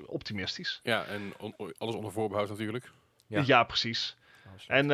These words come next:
Speaker 1: eh, daar komt ook nog bij dat als, eh, dat s-, misschien door het uitvallen van E drie, of welke reden dan ook, eh,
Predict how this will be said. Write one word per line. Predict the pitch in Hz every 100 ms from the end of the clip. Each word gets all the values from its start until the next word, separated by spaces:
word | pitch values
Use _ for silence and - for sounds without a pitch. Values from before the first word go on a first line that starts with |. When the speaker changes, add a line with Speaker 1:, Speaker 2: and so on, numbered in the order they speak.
| 143
Speaker 1:
eh, |
daar | 143
komt | 147 160
ook | 165
nog | 147
bij | 131 139
dat | 139 -
als, | 139 139 - - -
eh, | - 123 120 120 117 113 110 110
dat | 123 117 - _ _ _ -
s-, | 135 -
misschien | 131 123 - 202
door | 156
het | 143 131
uitvallen | 151 - 147 131
van | 127 120
E | 110
drie, | 104 196 185 -
of | - - - -
welke | 101 98 104
reden | 107 107
dan | 101 95
ook, | - 120 -
eh, | - 180 151